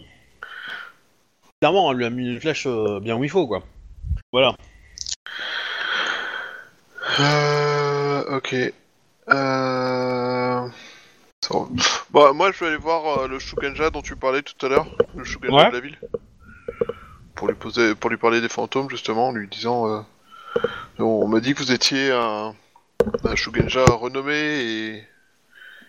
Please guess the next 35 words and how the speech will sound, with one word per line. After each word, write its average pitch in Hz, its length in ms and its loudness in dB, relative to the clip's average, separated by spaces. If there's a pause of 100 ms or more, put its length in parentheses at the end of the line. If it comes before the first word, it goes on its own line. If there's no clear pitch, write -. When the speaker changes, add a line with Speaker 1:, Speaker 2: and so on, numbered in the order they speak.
(240)
Speaker 2:
et, 113 460 2
et 104 40 -4
puissant. 165 560 2
Euh, 117 280 0
je, 107 480 -4 (720)
je - 480 -4
nous 123 160 -2
en 123 120 4
fais 135 240 2
une, 117 140 -4
euh, 98 260 -2 (340)
étrange, - 420 2
euh, 110 260 0
rencontre 117 460 -4
aujourd'hui 117 520 -4
et 120 120 2
je 117 100 -6
souhaitais 107 300 -4
savoir, 120 540 2
euh, 107 180 -4 (880)
ce - 140 -2
qu'une 120 160 -2
personne, 127 460 2
euh, 117 300 0
de 120 80 -4
votre 107 320 -4
qualité 120 440 -2
pouvait, 113 560 0
euh, 107 200 -2 (800)
est-ce, - 220 8
si - 280 -6
une 160 80 -6
personne 151 380 -2
pouvait 131 180 -2
de, 117 200 0